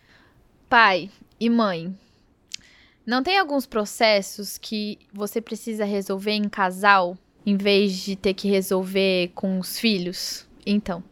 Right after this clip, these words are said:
os filhos também têm alguns processos que eles precisam resolver com outras pessoas. Mãe, pai, o fato do seu filho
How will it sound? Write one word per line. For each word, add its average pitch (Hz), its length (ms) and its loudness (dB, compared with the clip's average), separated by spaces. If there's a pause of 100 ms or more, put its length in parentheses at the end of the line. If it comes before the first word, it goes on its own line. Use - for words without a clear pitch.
(280)
os 202 180 -4
filhos 214 300 0
também 214 300 2
têm 240 120 -2
alguns 196 280 -2
processos 190 520 -4
que 196 80 -6
eles 190 140 -10
precisam 196 340 -8
resolver 196 440 -4
com 196 120 -6
outras 196 360 -4
pessoas. 202 680 -4 (720)
Mãe, 196 420 0 (480)
pai, 190 380 4 (640)
o 202 80 -4
fato 262 380 4
do 254 100 -8
seu 269 220 0
filho 175 520 -8